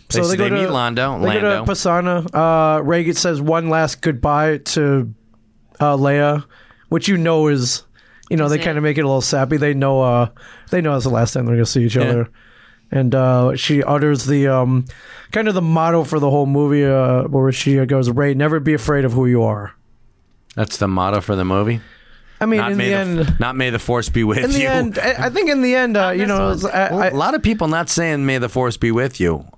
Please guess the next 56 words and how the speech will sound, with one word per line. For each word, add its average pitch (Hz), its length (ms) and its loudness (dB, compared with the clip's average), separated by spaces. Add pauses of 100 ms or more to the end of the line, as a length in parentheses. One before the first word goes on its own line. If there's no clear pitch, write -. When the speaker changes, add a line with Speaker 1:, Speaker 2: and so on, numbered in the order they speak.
(240)
Speaker 1:
You 104 120 -4
know, 101 200 -2
Speaker 3:
The 117 120 -2
Speaker 1:
throughout 143 340 -2
Speaker 3:
force 185 100 -6
is 151 80 0
Speaker 1:
this - 20 0
Speaker 3:
left, 214 300 -4
a 185 60 -4
lot 190 240 -2
of 185 60 -4
Speaker 1:
yeah, 135 160 0
Speaker 3:
them. 107 160 -12 (120)
Speaker 1:
force 117 280 -2
is 98 140 -2
gone. 95 420 0
Speaker 2:
I 233 60 -2
think 269 160 -4
in 262 60 0
Speaker 3:
Force 254 100 -2
Speaker 2:
the 240 80 0
Speaker 3:
is 240 40 2
Speaker 2:
end, 226 100 0
if 208 80 0
Speaker 3:
gone. 170 80 -2
Speaker 2:
this 214 100 0
was, 226 120 0
like, 202 160 0
an 190 100 0
after-school 180 480 0
special, 175 480 0
like, 160 160 0
at 151 100 0
the 160 120 2
end, 156 100 0
you'd 139 100 0
be 156 60 2
like, 165 140 -4
"Oh, 269 180 2
you 202 100 0
know 247 80 2
what? 262 140 -2
I 247 60 0
learned 247 240 -2
something 131 300 0
today. 123 340 2
Uh, 123 60 2
uh, 127 40 2
uh, 127 580 0
never 165 260 0
be 202 100 0
afraid 180 280 -2
of 165 60 2
who 170 100 2
you 170 160 2
are." 113 300 -4